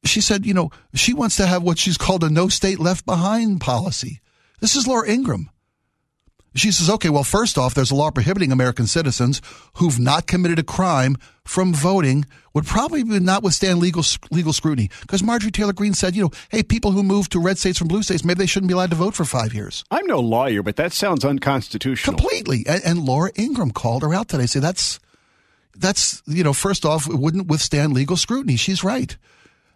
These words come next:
Speaker 1: You know, how would a national divorce be good for conservatism? Why now would we want to embrace the states that gave us Jimmy Carter and Bill Clinton and give up the states that gave us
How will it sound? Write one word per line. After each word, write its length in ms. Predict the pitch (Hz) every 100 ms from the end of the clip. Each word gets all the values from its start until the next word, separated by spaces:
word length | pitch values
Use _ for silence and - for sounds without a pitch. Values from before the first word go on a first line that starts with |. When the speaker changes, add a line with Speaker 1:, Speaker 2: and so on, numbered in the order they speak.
| _ _
Speaker 1:
You 100 | -
know, 200 | 156 151 - -
how 180 | - 269
would 120 | 269
a 60 | 185
national 420 | 156 175 196 202
divorce 340 | 170 135 135
be 140 | - 147
good 180 | 127
for 120 | - 156
conservatism? 800 | 185 - 196 247 143 104 95 - _ _ _ _ _
Why 320 | 113 151 220
now 240 | 226 156 160
would 180 | 160 151
we 60 |
want 180 | 147 156
to 60 | 135
embrace 440 | 120 131 202 185
the 100 | 156
states 320 | - 123 131
that 100 | -
gave 160 | 110 127
us 80 | 110
Jimmy 220 | 131 117
Carter 260 | - 117 110
and 80 |
Bill 140 | 104 -
Clinton 420 | - 233 175 156 - - -
and 200 | 151 151
give 200 | 135 165
up 120 | 214 -
the 80 |
states 260 | 196 143 135
that 100 | 139
gave 200 | 113 110
us 180 | 135